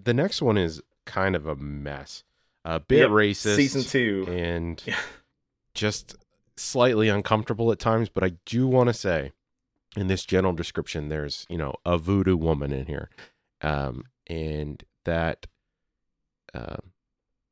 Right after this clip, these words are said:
Speaker 1: actress who plays this woman is Kim
Speaker 2: Mm-hmm.
Speaker 1: Hawthorne, and she goes for it.
Speaker 2: Oh, yeah, she's doing a great job.
Speaker 1: As much as I'm gonna, like, make fun of a lot of the things that they're gonna go through or just bring it up and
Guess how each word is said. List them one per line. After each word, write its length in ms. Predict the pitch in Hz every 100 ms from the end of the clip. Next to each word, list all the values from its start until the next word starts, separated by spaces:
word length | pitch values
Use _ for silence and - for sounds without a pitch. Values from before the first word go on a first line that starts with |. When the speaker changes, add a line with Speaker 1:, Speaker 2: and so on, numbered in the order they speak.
| _ _ _ -
Speaker 1:
actress 680 | 78 - - 120 117 - _ -
who 80 | 101
plays 340 | - 107 107
this 200 | 113 -
woman 320 | 113 120 120 _ _ _
is 140 | -
Kim 220 | - 110 95
Speaker 2:
Mm-hmm. 80 |
Speaker 1:
Hawthorne, 480 | 92 90 98 95 98 - _
and 500 | - 80 76 71 71 - _
she 640 | - - 101 104 98 90 87 _ _ _ _ -
goes 300 | 78 76 -
for 240 | - 67
it. 100 | - - _ _
Speaker 2:
Oh, 60 | 165
yeah, 100 | 156
she's 200 | 170 175
doing 180 | 160 131
a 60 |
great 200 | 113 120
job. 200 | 117 104
Speaker 1:
As 120 | 98 92
much 260 | 104 113
as 120 | 113
I'm 160 | 107 110
gonna, 400 | 101 98 92 85 87
like, 200 | 85 85
make 240 | 90 87
fun 220 | - 92
of 160 | 90 85 -
a 80 |
lot 300 | 85 80 85
of 80 | 87
the 60 | -
things 240 | 90 85
that 120 | 87
they're 100 | 82
gonna 200 | 80 78
go 180 | 76 85
through 320 | - 101 95
or 220 | 90 78 78
just 240 | 80 -
bring 180 | 82 82
it 80 | 78
up 220 | 82
and 120 | 78